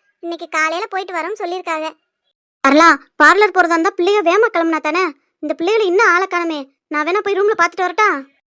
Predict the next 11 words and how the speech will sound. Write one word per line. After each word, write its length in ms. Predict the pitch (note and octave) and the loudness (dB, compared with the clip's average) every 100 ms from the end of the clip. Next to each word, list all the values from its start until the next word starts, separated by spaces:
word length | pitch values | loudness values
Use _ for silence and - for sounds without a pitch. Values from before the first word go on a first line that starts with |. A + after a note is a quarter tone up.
| _ _ | _ _
நீங்க 220 | G4+ C#5+ D#5+ | 8 10 10
உட்காருங்க, 400 | A#4+ B4+ F#5+ D#5+ | 8 6 6 6
நீ 140 | A4+ G#4 | 2 2
இன்னும் 240 | G4 G#4+ | 0 2
அரை 80 | C#5 | 2
வரைக்கும் 240 | C#5 D5 B4+ | 2 2 0
வேலை 120 | A#4+ | 0
பார்த்துட்டு 300 | A4+ - A#4+ | -2 -2 -4
இப்பதானே 300 | A4 B4 D5 | -2 -2 -2
உசப்பான்னு 460 | C#5+ B4+ B4 C5 B4+ | -2 -2 0 0 0
உட்கார்ந்துருக்கீங்க. 580 | C5+ C5 A#4 A4 G#4+ | -2 0 -2 -6 -4